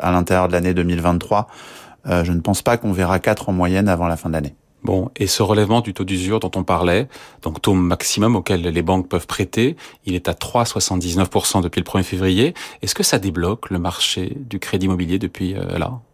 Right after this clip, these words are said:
Speaker 2: depuis son application ?
Speaker 1: Ça permet, c'est une mesure qu'on a appelée de nos voeux. Donc, euh, c'est, je, je, évidemment, je trouve que c'est une bonne mesure. Ça permet, euh, au marché de ne pas être un marché, euh, d'à-coups, euh, en stop and go.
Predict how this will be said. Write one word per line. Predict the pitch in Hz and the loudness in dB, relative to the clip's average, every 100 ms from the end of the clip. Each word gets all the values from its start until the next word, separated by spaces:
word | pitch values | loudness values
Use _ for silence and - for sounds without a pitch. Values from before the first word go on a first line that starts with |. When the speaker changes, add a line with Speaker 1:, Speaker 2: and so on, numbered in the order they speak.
| - | -12
Speaker 2:
depuis | - | -6
son | - | -2
application ? | 87 98 87 - 131 139 _ _ _ _ _ | -2 -2 -4 -4 -8 -12 _ _ _ _ _
Speaker 1:
Ça | - 127 | -2 0
permet, | - 120 135 | 2 4 4
c'est | - - | 2 4
une | 110 | 6
mesure | 107 107 131 135 | 6 4 2 2
qu'on | 110 98 | 2 2
a | |
appelée | 92 101 104 | 2 0 2
de | |
nos | 107 | 2
voeux. | 104 110 | 2 2
Donc, | 95 90 - | 2 0 2
euh, | 87 85 85 82 - | 2 4 2 -2 -4
c'est, | - 90 | -8 -10
je, | - | -12
je, | - - 78 - - | -12 -10 -10 -10 -10
évidemment, | 87 92 101 110 | -6 0 2 2
je | |
trouve | - - | -2 -4
que | 95 | -2
c'est | 98 - | -2 0
une | 95 | 2
bonne | 95 104 | 4 6
mesure. | 104 101 98 123 127 | 6 4 2 0 0
Ça | - - | -2 -2
permet, | - 98 110 123 139 - - - - - | 2 2 4 4 2 -2 -18 -20 -20 -2
euh, | 95 90 | 2 2
au | - | 4
marché | 98 98 - 127 | 2 2 2 2
de | 117 | 2
ne | 101 | 2
pas | 92 | 2
être | 98 - | 0 2
un | 98 | 2
marché, | 95 - - 113 | 2 0 0 2
euh, | 110 92 | 4 4
d'à-coups, | 95 104 - 101 - 107 - | 2 0 -2 -10 -12 -20 -8
euh, | 90 85 85 | -4 -2 -2
en | 85 | -2
stop | 90 - 104 | -2 0 2
and | 107 107 | 2 4
go. | 101 | 2